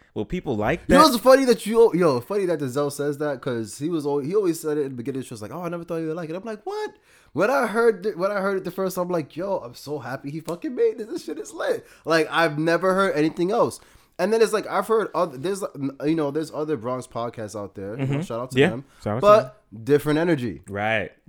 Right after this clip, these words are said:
Speaker 2: Different energy, if you know what I mean? And the, the direct, bro, the shout outs to you again for doing this, bro, 'cause I'm happy you did.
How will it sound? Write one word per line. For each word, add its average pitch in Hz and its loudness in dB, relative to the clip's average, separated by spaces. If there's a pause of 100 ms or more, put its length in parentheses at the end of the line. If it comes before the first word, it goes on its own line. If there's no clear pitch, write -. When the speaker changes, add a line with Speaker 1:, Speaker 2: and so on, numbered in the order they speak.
Speaker 2:
Different 143 2
energy, 165 2
if 127 2
you 139 0
know 156 4
what 156 4
I 156 4
mean? 170 4
And 143 0
the, 139 -2 (320)
the 127 -10
direct, 151 -4
bro, 104 -4
the 113 -12
shout 180 0
outs 240 2
to 175 6
you 156 8
again 135 4
for 123 -2
doing 131 4
this, 135 -2
bro, 147 0
'cause 156 4
I'm 165 2
happy 180 0
you 156 -2
did. 143 2